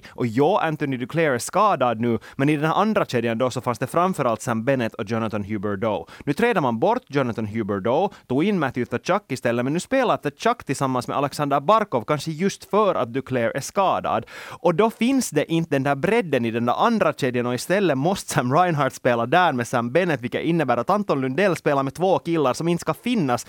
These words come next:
i en offensivt producerande kedja. Att han spelar med Nick Cousins och Colin White. Och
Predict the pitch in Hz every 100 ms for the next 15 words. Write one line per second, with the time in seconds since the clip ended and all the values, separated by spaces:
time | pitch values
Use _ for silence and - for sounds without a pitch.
0 | - - 180 165 202 - 147 135 143 -
1 | 135 143 135 127 139 160 - 285 160 98
2 | 92 - - 175 214 220 233 180 185 226
3 | - - 226 185 147 131 - - - 175
4 | 202 165 156 170 185 139 139 - - -